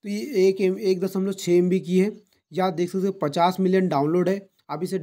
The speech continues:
डाउनलोड कर लेते हैं तो इसको मतलब आप यहाँ पे देख सकते हैं इसका जो सिंबल है ये इस प्रकार का दिखाता है, पूरा का पूरा वाईफाई डेटा है पूरा टोटल, इसे आपको डाउनलोड कर लेना है। इसके बाद आपका नेट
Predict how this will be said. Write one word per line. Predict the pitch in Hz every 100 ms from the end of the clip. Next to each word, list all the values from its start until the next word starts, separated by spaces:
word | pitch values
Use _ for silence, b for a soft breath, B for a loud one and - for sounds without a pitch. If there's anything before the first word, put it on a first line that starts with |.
| 139
डाउनलोड | 135 139 190 190
कर | 180
लेते | 175 185 185
हैं | 202 208 b b b _
तो | 185
इसको | 185 220
मतलब | 196 185 180 190 196 202 190 _ _ _ _ _ 143
आप | 156
यहाँ | 190
पे | 185
देख | 156 180 180
सकते | -
हैं | 190
इसका | 190
जो | 196
सिंबल | 190 160 160 175 165
है | 151
ये | 139 151
इस | 170 170
प्रकार | 180 165 160
का | 180
दिखाता | 156 151 156 156
है, | 190 - _ _ -
पूरा | 151 175
का | 160
पूरा | 170 160
वाईफाई | 143 147 170 160
डेटा | 143 143 165
है | 170
पूरा | - 208
टोटल, | 196 190 B B
इसे | 214
आपको | 240 226
डाउनलोड | 214 175 160 151
कर | 139
लेना | 123 123
है। | 123 -
इसके | - 190
बाद | 190
आपका | 196
नेट | 170 151